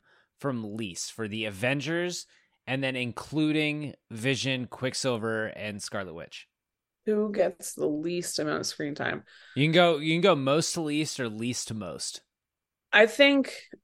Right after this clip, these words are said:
Speaker 2: um,
Speaker 1: Why don't you start most to least,
Speaker 2: Yeah.
Speaker 1: and after you get one wrong, I'll, I'll rip off the rest, 'cause I thought it was very interesting,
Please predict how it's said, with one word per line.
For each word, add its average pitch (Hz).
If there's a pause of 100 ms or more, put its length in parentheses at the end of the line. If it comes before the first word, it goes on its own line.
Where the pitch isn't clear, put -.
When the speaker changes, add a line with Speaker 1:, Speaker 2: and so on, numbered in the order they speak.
Speaker 2:
um, 202
Speaker 1:
Why 156
don't 214
you 269
start 185
most 135
to 151
least, 131
Speaker 2:
Yeah. 208
Speaker 1:
and -
after 151
you 139
get 127
one 120
wrong, 120
I'll, 107
I'll 104
rip 98
off 98
the 92
rest, 90
'cause 104
I 120
thought 135
it 135
was 123
very 110
interesting, 139